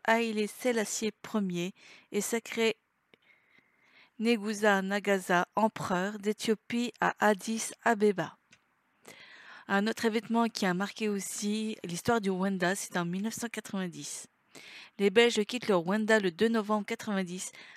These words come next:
après le rapatriement de leurs ressortissants. Par la suite, l'intervention des troupes françaises dans le cadre de l'opération Noira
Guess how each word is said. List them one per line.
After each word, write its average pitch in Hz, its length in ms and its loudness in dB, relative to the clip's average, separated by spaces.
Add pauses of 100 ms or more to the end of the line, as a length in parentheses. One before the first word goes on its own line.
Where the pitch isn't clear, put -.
(120)
après 226 340 4
le 208 100 4
rapatriement 226 800 0
de 220 80 0
leurs 185 180 0
ressortissants. 202 800 -2 (640)
Par 208 140 4
la 220 140 4
suite, 269 420 -2
l'intervention 233 760 2
des 196 140 0
troupes - 220 -10
françaises 214 520 2
dans 185 80 0
le 170 140 -2
cadre 233 240 -2
de 185 80 2
l'opération 202 720 -2 (420)
Noira 202 540 8